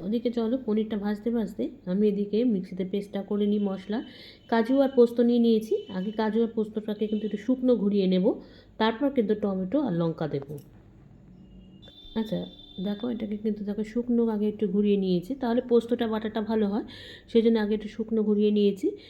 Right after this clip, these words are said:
আচ্ছা, এবার কিন্তু আমি এর সাথে টমেটো আর লঙ্কাটা দেবো, দিয়ে একটু জল দিয়ে এবার একটা সুন্দর ঘন পেস্ট তৈরি করে নেব। আর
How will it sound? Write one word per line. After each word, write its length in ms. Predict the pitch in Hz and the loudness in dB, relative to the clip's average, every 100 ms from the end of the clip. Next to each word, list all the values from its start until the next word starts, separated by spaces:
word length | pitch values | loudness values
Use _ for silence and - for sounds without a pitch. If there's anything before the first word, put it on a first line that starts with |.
| - - | -14 -8
আচ্ছা, 200 | 185 208 | -4 0
এবার 320 | 196 226 285 | 2 4 4
কিন্তু 260 | 285 262 240 | 4 2 2
আমি 160 | 220 208 | 4 4
এর 100 | 208 | 2
সাথে 180 | 208 220 | 0 -4
টমেটো 480 | 220 214 208 196 285 427 - | -2 0 2 2 0 -4 -6
আর 180 | - 180 | -2 2
লঙ্কাটা 480 | 185 190 185 196 190 | 2 2 0 -2 -2
দেবো, 240 | 180 175 311 | -2 0 -2
দিয়ে 200 | 202 233 | 0 0
একটু 240 | 220 - 330 | -2 0 4
জল 240 | 240 202 | 6 6
দিয়ে 200 | 185 226 453 - - - | 4 4 2 -2 -16 -2
এবার 140 | 247 262 | 6 8
একটা 160 | 262 247 | 8 2
সুন্দর 300 | 240 233 226 | 2 0 0
ঘন 340 | 202 214 214 | 0 2 2
পেস্ট 280 | 214 196 190 | 2 0 -2
তৈরি 180 | 202 190 | -4 -4
করে 200 | 185 190 | -2 0
নেব। 200 | 185 175 220 - - - | 2 2 0 -4 -12 -18
আর 80 | - | -14